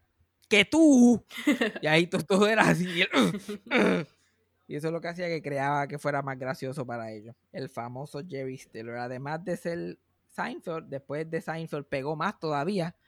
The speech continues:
Speaker 1: porque como cuando Seinfeld terminó en el noventa y ocho, él estaba caliente, ya él estaba otra vez en el, en el mainstream, y ahí
Speaker 2: Ajá.
Speaker 1: rapidito lo co-, lo cogieron pa' King of Queens, y ahí fue que él hizo chavo con cojones, que tuvo nueve años ahí en ese show.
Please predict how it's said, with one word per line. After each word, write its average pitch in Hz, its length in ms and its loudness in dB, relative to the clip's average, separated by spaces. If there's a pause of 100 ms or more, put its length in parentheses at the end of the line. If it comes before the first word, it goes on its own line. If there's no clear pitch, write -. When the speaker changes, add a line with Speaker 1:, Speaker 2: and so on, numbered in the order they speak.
(160)
Speaker 1:
porque 123 180 -4
como 123 200 -6
cuando 123 240 -4
Seinfeld 156 400 0
terminó 175 380 0
en 175 60 0
el 175 80 0
noventa 170 400 0
y 175 60 4
ocho, 151 160 -2
él 143 80 -2
estaba 160 300 0
caliente, 165 500 0
ya 127 80 -6
él 139 60 -4
estaba 165 320 0
otra 151 220 0
vez 160 160 -2
en 151 140 -2
el, 143 300 -6 (320)
en 135 140 -2
el 143 100 0
mainstream, 156 640 0 (160)
y 226 160 -4
ahí 208 240 0
Speaker 2:
Ajá. 180 100 -2
Speaker 1:
rapidito 180 460 0
lo 175 120 4
co-, - 180 -4
lo 151 180 0
cogieron 160 460 2
pa' 175 100 2
King 175 220 -4
of 165 100 -4 (100)
Queens, 175 460 -4 (400)
y 127 120 -12
ahí 147 280 -6
fue 160 180 -8
que 151 200 -10
él 156 120 -6
hizo 151 200 -6
chavo 135 340 -2
con 135 160 -10
cojones, 117 760 -8
que 110 100 -20
tuvo 156 240 -2
nueve 151 300 -4
años 143 280 -4
ahí 127 180 -4
en 127 80 -10
ese 127 140 -14
show. 113 240 -16